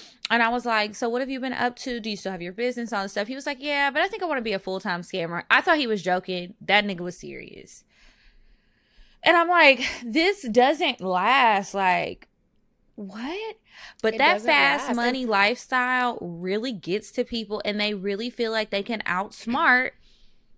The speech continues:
Speaker 1: the government.
Speaker 2: They're just waiting on you. I have a friend who deals with scammers, and she wanted to do some business together, and she was like, "He's gonna help us." And I looked at her like,
Speaker 1: Help
Speaker 2: "You
Speaker 1: us
Speaker 2: gonna
Speaker 1: with
Speaker 2: help us?
Speaker 1: what?
Speaker 2: 'Cause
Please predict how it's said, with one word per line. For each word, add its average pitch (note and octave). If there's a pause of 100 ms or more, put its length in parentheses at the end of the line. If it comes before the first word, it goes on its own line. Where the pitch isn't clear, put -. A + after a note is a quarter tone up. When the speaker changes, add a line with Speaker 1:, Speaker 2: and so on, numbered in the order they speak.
(280)
Speaker 1:
the A#3+
government. E4 (720)
Speaker 2:
They're G#3
just A#3
waiting F3
on C#3+
you. C3+
I F#3
have C4+
a C4
friend A#3
who G3
deals F#3+
with F#3+
scammers, D#3+
and E3+ (240)
she -
wanted B3
to G3+
do G3
some F3
business G#3
together, D#3+ (280)
and F#3
she A#3
was A3+
like, F3
"He's A3
gonna F#3+
help F3+
us." D3
And F#3
I A#3
looked A#3
at B3
her A3+
like, G#3
Speaker 1:
Help G#4+
Speaker 2:
"You C#5
Speaker 1:
us C5+
Speaker 2:
gonna A4+
Speaker 1:
with C5
Speaker 2:
help -
us? F4+
Speaker 1:
what? -
Speaker 2:
'Cause -